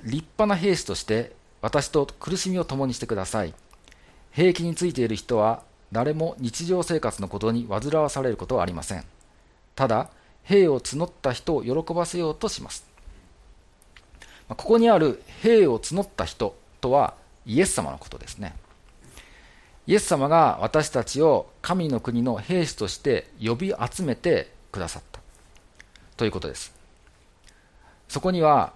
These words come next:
イエス様と共に神の国を立て上が-、立て上げるその仲間として、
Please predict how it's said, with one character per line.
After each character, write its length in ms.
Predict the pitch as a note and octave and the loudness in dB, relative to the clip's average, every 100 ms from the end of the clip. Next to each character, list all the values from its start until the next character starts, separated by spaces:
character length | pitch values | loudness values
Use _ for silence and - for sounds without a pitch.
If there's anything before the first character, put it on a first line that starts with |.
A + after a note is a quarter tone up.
| D3+ | 0
イ 120 | D3 | 4
エ 60 | G3 | 4
ス 100 | - | 4
様 240 | C#3 G#2+ | 0 0
と 400 | - D#3 A#2 - _ - | 2 2 2 -2 _ -8
共 220 | D3+ C3 | -2 0
に 240 | C3+ A2+ - | 0 -2 -4
神 280 | G3 F#3+ | -2 0
の 120 | C#3+ G#2+ | -2 -4
国 360 | - A#2 A#2 | -4 -2 0
を 140 | A#2+ G2 | 0 -2
立 160 | G2+ | -4
て 80 | - | 0
上 120 | E3+ | 0
が-、 140 | E3+ D#3+ | 2 0
立 300 | - - A#2+ | -2 -8 -4
て 80 | E3 | -2
上 60 | |
げ 120 | E3+ D3+ | 0 -2
る 140 | G2 | -2
そ 140 | - D3+ | -6 -4
の 120 | E3 | 0
仲 260 | A#2+ C3 A3 | 2 2 2
間 120 | A3+ | 2
と 120 | C3 | 0
し 100 | - | -6
て、 360 | - D3 - | 0 2 2